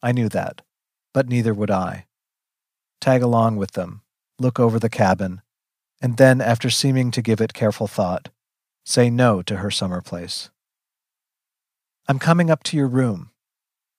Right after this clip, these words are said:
Thrust enough air across my unwilling vocal cords to tell her, "Okay, yes.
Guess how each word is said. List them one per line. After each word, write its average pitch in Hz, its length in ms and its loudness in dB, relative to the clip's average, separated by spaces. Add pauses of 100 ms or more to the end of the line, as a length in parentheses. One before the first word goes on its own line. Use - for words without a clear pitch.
(680)
Thrust 123 340 2
enough 113 340 2
air 104 240 2
across 104 400 2
my 101 140 -2
unwilling 101 500 -2
vocal 95 320 -4
cords 90 460 -6
to - 140 -6
tell 98 220 -2
her, 90 280 -8 (880)
"Okay, 104 440 -8 (560)
yes. - 500 -4